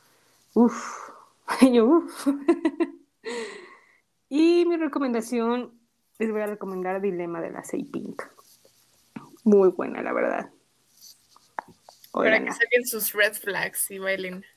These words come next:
Speaker 1: Así es. <laughs> Háganlo y, uh, bailen, bailen donde quiera que ustedes bailen, obviamente. <laughs>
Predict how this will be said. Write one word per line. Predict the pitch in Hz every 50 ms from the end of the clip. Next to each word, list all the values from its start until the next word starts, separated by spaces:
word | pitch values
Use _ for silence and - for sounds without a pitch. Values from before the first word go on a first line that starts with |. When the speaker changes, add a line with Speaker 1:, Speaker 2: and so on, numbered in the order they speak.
| - 226 247 240 240 269
Speaker 1:
Así | - 294 302 320 302 220 220 214 214
es. | 214 208 214 202 208 214 220 - - - 240 - - 269 285 - 277 - - 277 277 - 262 -
<laughs> | - 247 226 - - - - - - - - - - -
Háganlo | - 220 240 247 247 247 240 233 226 220 214 208
y, | 202 208
uh, | 214 285 415 480 508 508 494 466 440 392
bailen, | 277 247 240 240 240 247 226 202
bailen | 220 240 254 233 220 214 202 196
donde | 185 196 190 190 185 185 180 180 180 - _ _ _ _ _ _ _ _
quiera | - 175 160 147 143
que | 143 -
ustedes | 143 - - 151 147 - -
bailen, | 160 139 131 135 131 - - _ _ _ -
obviamente. | 180 170 160 165 160 156 170 175 175 226 226 -
<laughs> | 285